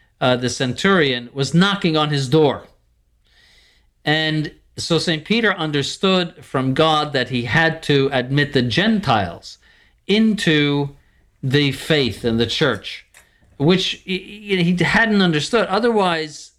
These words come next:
uh, that vision would not have taken place. He would have said to the,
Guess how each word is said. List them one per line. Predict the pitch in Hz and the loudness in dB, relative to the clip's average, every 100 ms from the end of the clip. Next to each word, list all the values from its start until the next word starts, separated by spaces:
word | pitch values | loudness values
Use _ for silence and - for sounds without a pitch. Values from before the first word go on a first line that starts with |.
| _ | _
uh, | 156 143 139 131 127 123 120 | -2 0 0 -2 -2 -2 -2
that | 120 151 135 | 0 0 2
vision | 131 208 202 156 | 2 0 2 0
would | 143 | 2
not | 147 139 | 0 -2
have | 123 | -2
taken | 135 131 120 | -4 -2 -4
place. | - 214 196 - | 0 2 0 -2
He | 147 | -2
would | 170 165 | 2 2
have | 151 | 0
said | - 165 147 | -2 -4 -4
to | 147 139 | -4 -2
the, | 135 127 123 | 0 -2 -4